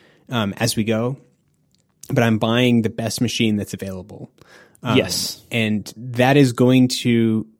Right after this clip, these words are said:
Speaker 1: essentially for the next year, that's just gonna be the case, that whatever the last machine that Apple released,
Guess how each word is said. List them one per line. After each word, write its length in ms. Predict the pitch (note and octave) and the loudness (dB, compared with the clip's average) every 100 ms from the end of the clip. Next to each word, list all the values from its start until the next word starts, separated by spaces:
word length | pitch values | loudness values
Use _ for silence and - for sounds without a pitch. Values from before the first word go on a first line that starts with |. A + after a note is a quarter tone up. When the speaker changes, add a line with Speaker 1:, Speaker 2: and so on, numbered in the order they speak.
| - _ _ - | -20 _ _ -4
Speaker 1:
essentially 420 | - E3+ - C#3 | 4 4 6 2
for 100 | A#2+ | 4
the 80 | A#2+ | 2
next 240 | A#2+ - | 0 4
year, 260 | C3+ C3+ A2 | 6 6 6
that's 160 | A#2 | 2
just 160 | B2 - | -2 0
gonna 180 | B2+ A#2+ | 2 2
be 100 | G#2+ | 0
the 100 | G2+ | -4
case, 380 | - G#2 F2 - | -2 -4 -4 -4
that 140 | A2+ | 2
whatever 280 | B2+ C#3+ D#3 | 4 6 6
the 120 | C3 | 4
last 500 | A#2+ A#2+ B2 - C#3 | 2 0 -2 -6 0
machine 480 | B2 - C#3 C3 A2 | 0 2 4 6 4
that 100 | G#2+ | 2
Apple 520 | A2+ - A2+ A2 G#2+ | 0 0 -2 -2 -2
released, 600 | A2 A2 B2 C#3 - | -2 0 0 0 -6